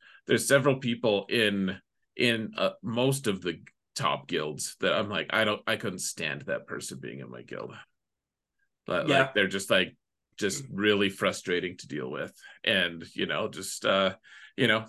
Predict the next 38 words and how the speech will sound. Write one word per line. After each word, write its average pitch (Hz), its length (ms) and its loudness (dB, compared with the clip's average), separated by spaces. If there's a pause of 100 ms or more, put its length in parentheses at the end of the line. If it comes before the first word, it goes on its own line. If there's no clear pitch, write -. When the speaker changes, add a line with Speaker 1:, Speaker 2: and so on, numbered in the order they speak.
(100)
Speaker 1:
they 113 100 2
stir 127 260 2
the 127 80 2
pot. 147 480 4
There, 101 180 -4
there's 123 180 -4
all 117 200 4
the, 110 220 2
the 113 120 -2
drama 135 380 2
happens. 120 600 0
I - 160 -2
mean, 104 220 -2
drama 165 360 6
happens 107 500 2
in, 90 120 -2
uh, 85 140 -4
every 78 260 -4
guild, - 320 -8
but 71 280 -4
that's - 420 -16 (400)
the, 113 120 -6 (280)
there's 120 180 2
the 117 240 -2
added 131 400 4
pressure 101 720 2 (200)
of, 92 380 0 (640)
of 104 280 4
territory 98 520 4
war, 78 300 -2
you 98 140 -4
know, 76 160 -4
the 80 200 -6 (120)
P 104 160 -2
V 92 120 -4
P 92 200 -8
success 85 640 -2
that, 78 320 -6